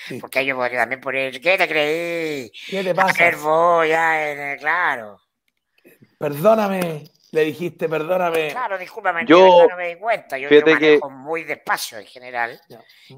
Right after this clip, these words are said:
Speaker 2: eh,
Speaker 1: Ya.
Speaker 2: lo que no, no obsta que no cometa torpezas manejando.
Speaker 1: Claro.
Speaker 2: Entonces,
Speaker 3: No, yo al
Speaker 1: Ese
Speaker 3: tipo que me
Speaker 1: tipo.
Speaker 3: toca la bocina cuando dan luz verde me quedo parado.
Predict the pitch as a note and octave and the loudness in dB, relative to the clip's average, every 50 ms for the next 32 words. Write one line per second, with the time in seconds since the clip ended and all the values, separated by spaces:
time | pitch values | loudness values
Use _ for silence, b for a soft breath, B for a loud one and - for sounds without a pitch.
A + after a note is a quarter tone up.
0 | C3 _ - B2+ B2 B2 A#2 A2+ A2+ A2 A2 A2 G#2+ G#2+ G#2+ G#2 A2 A#2+ A#2 G#2+ | _ _ -14 -12 -12 -10 -10 -10 -10 -10 -10 -10 -10 -10 -12 -12 -14 -14 -18 -18
1 | G#2+ A#2 A2 G#2+ A2 G#2+ A#2 A#2+ A#2 B2 C3 B2+ B2 A2 - _ _ _ A2 A2+ | -16 -16 -14 -14 -14 -12 -10 -8 -8 -8 -8 -10 -12 -16 -16 _ _ _ -18 -16
2 | A2+ A2+ A2+ A#2 A#2 A#2 B2 C3 _ _ _ _ - A#2+ C3 C3 - - - C3 | -14 -10 -8 -6 -6 -6 -6 -8 _ _ _ _ -4 -4 -4 -4 -6 -4 -4 -4
3 | A#2+ B2 A#2+ A#2+ A#2+ A#2+ A#2+ B2 B2 A#2+ C3 A#2+ A#2+ A2 G2+ _ _ - A3+ F#3+ | -4 -4 -6 -6 -6 -6 -4 -6 -4 -4 -4 -4 -4 -8 -10 _ _ -10 -8 -8
4 | - - - - F#2 F#2+ F#2 F#2+ F#2+ - - - - F#2 G2+ - - - G#2+ A2+ | -8 -8 -10 -12 -20 -20 -20 -20 -20 -20 -20 -20 -20 _ _ -20 -20 -20 -20 -20
5 | A#2+ A#2+ C3 C3+ C#3+ C#3 C3 A2+ G#2 A#2+ A2+ A2 - - B2 A#2 G#2+ G#2+ G#2+ G2+ | -20 -18 -16 -16 -14 -14 -14 -12 -12 -12 -12 -12 -12 -10 -8 -6 -6 -6 -8 -10
6 | G2+ G2+ F#2+ F2+ _ _ _ _ _ _ _ _ _ _ _ _ _ _ _ _ | -14 -20 -20 -20 _ _ _ _ _ _ _ _ _ _ _ _ _ _ _ _
7 | _ _ _ _ _ _ _ _ _ _ _ _ _ - - G3 F#3 F3 F3+ G3 | _ _ _ _ _ _ _ _ _ _ _ _ _ -4 2 4 6 8 8 6
8 | F#3+ - - G#3+ G3 G#3+ G3 G3+ G3 F#3 G3 G3 G3+ G3+ F#3+ F#3 F3+ D#3 - - | 6 4 0 2 2 4 4 4 2 4 4 6 8 8 8 8 8 6 2 0
9 | G#3 G#3+ G#3 G#3 G#3 G3+ F#3+ F3 E3+ E3 E3 E3 E3+ F3+ F#3 F#3+ F#3 F3+ E3 D#3 | -2 2 4 4 4 6 6 4 4 4 4 4 6 6 4 4 4 2 2 4
10 | E3+ G3 G3+ G#3+ G3 G#3 G3 F3+ E3+ E3 F3 E3 D#3 B2+ F#2+ E2 C#2 C2+ - | 4 4 4 4 2 0 0 0 0 0 2 4 4 4 4 4 0 -2 -10